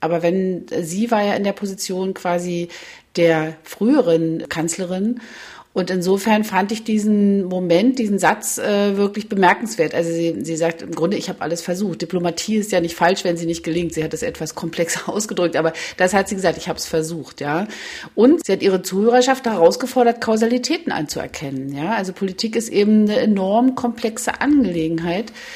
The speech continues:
Und da folge ich ihr auch ein Stück weit. Also alle Menschen, die im Leben stehen, wissen ja, dass Beziehungen gestaltet werden müssen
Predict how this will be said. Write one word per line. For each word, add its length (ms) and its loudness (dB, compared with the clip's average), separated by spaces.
Und 180 2
da 80 8
folge 320 4
ich 120 -2
ihr 100 0
auch 100 -4
ein 100 -4
Stück 340 -8
weit. 260 -6
Also 260 -2
alle 280 4
Menschen, 360 2
die 80 0
im 100 -2
Leben 220 2
stehen, 420 0
wissen 220 0
ja, 380 2
dass 160 -4
Beziehungen 400 0
gestaltet 500 0
werden 240 2
müssen 280 -2